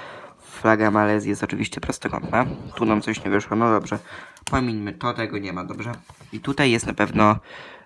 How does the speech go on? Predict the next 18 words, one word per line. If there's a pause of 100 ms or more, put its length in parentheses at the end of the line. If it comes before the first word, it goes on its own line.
(120)
e,
taki
prostokącik,
tylko
nie
wiem,
jak
on
dokładnie
wygląda.
Powiedzmy,
zróbmy,
że (280)
ta-,
tak
mniej
więcej
wygląda.